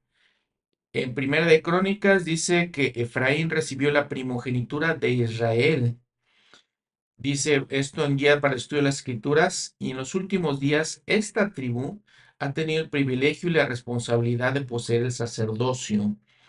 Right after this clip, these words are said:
llevar el mensaje de la restauración del evangelio al mundo y levantar un estandarte para congregar al Israel disperso". ¿Recuerdan que habíamos leído la escritura en Isaías que dice todo eso?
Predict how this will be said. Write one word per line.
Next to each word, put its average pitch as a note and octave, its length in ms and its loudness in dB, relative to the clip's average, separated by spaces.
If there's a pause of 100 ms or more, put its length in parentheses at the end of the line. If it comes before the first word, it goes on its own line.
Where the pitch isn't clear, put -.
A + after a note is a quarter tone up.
(180)
llevar B2 300 2
el C#3+ 100 0
mensaje C3+ 540 -2
de D#3 80 2
la C3 140 0
restauración A#2+ 580 -2
del C3+ 140 0
evangelio C3+ 720 0 (320)
al C3+ 200 0
mundo C3 600 -4 (280)
y C#3 140 -2
levantar C3 460 -2
un D3 140 -2
estandarte B2+ 680 -4
para A#2+ 260 0
congregar A#2+ 680 0 (100)
al B2 160 -2
Israel A#2+ 440 0
disperso". A#2+ 800 0 (500)
¿Recuerdan C3+ 420 0
que C#3 80 -4
habíamos C3 300 0
leído C3 300 -2
la C3+ 100 -2
escritura C3 420 -2
en B2+ 100 -2
Isaías C3 560 2
que C3 100 -4
dice B2 260 -4
todo A#2+ 280 0
eso? - 420 0